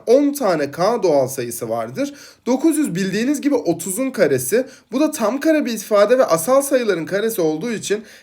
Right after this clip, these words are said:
en küçük asaldan otuza kadar kaç tane asal var diye bakıyorum arkadaşlar.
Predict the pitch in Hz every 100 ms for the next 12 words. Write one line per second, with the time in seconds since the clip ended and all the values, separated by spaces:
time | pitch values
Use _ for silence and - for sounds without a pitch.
0 | - 262 311 294 285 214 196 190 180 165
1 | 156 190 - 170 202 202 285 285 202 220
2 | 226 269 269 254 214 175 170 160 143 143
3 | 131 202 220 170 - 127 110 104 107 107
4 | - 104